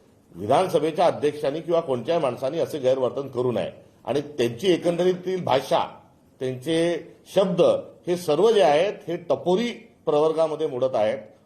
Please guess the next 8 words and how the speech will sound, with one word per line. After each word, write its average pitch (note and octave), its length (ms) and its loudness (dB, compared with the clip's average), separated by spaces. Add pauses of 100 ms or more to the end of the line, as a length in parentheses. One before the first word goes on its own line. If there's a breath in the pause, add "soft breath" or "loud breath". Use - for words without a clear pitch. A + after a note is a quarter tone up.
मव्वाली D#3+ 880 0 (100)
ज्याला D#3+ 220 2
म्हणतात C#3 380 -2 (380)
तशा F#3 220 -2
स्वरूपामध्ये D#3+ 560 -2
आपले C3+ 220 -2
विधानसभेचे C#3 520 -4
अध्यक्ष B2 380 -6